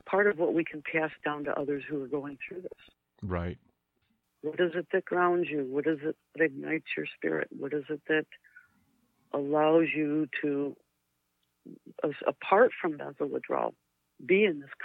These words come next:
Speaker 1: crazy, chaotic world?
Speaker 2: Exactly.
Speaker 1: Yeah. And so those are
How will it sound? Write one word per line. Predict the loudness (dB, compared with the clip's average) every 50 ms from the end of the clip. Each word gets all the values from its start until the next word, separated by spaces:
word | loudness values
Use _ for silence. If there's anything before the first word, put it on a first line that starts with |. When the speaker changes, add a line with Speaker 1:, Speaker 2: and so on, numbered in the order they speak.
| -10 0
Speaker 1:
crazy, | 4 6 6 6 6 2 0 -2 -4 -4 -4 -6 -10 -8 -2 2
chaotic | 2 2 4 2 0 -2 -4 -6 -4 -2
world? | -2 0 -2 -4 -6 _ _ _ -20 -20 -12 _ -4
Speaker 2:
Exactly. | -4 -2 -2 0 0 0 0 -2 -4 -10 -10 -10 -10 -12 _ _ _ _ _ _ _ -2
Speaker 1:
Yeah. | 2 4 4 4 2 0 _ 4
And | 6 6 4 4 6
so | 8 8 8 8 6 2 -6 -18 -18 -20 -20 _ -6
those | 2 6 8 8 8 8 8
are | 6 6